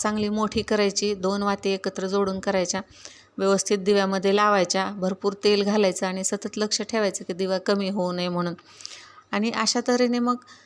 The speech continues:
घटस्थापनेच्या ह्या पहिल्या दिवशीचं तुम्हाला सगळं करायचं आहे. पावित्र्य सांभाळायचं आहे. घरामधले आपल्याला पावित्र्य कसं सांभाळायचं हे सगळ्यांनाच माहिती असतं. ज्यांना उपवास आहेत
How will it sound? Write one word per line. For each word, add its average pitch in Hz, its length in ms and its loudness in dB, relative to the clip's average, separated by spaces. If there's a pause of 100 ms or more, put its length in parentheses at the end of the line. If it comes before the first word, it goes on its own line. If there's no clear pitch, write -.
(160)
घटस्थापनेच्या 220 760 0
ह्या 220 80 0
पहिल्या 214 320 0
दिवशीचं 208 460 -4
तुम्हाला 202 280 0
सगळं 202 300 0
करायचं 202 420 0
आहे. 185 180 -2 (420)
पावित्र्य 214 500 2
सांभाळायचं 208 600 2
आहे. 196 460 -2 (400)
घरामधले 196 640 2 (240)
आपल्याला 196 320 2
पावित्र्य 202 440 0
कसं 202 240 -4
सांभाळायचं 196 520 0
हे 190 120 0
सगळ्यांनाच 196 520 -2
माहिती 196 340 0
असतं. 180 300 -2 (520)
ज्यांना 202 280 2
उपवास 214 420 2
आहेत 208 100 2